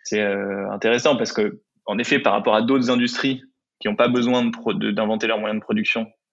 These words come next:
euh, et ben, du coup, toi, tu mets beaucoup plus de temps, donc, euh, il faut l'expliquer à tes investisseurs. De l'autre côté, par rapport à ton industrie,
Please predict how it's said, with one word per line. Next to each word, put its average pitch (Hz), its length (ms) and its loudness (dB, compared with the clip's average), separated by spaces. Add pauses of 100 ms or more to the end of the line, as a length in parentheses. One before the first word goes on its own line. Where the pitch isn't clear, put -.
(540)
euh, 104 300 -4
et 95 80 -4
ben, 107 140 -4
du 107 100 -6
coup, 113 100 -6
toi, 113 140 -2
tu - 120 -8
mets 107 80 -2
beaucoup 110 220 -4
plus 113 160 -4
de 117 120 -2
temps, 127 200 0
donc, 110 220 -6
euh, 104 400 -6
il - 440 -20
faut - 120 -6
l'expliquer - 380 -6
à - 840 -18
tes - 100 -12
investisseurs. 120 600 -8 (880)
De 104 420 -4
l'autre 127 240 2
côté, 139 320 2
par 117 140 4
rapport 110 260 4
à 107 80 4
ton 139 220 0
industrie, 135 600 0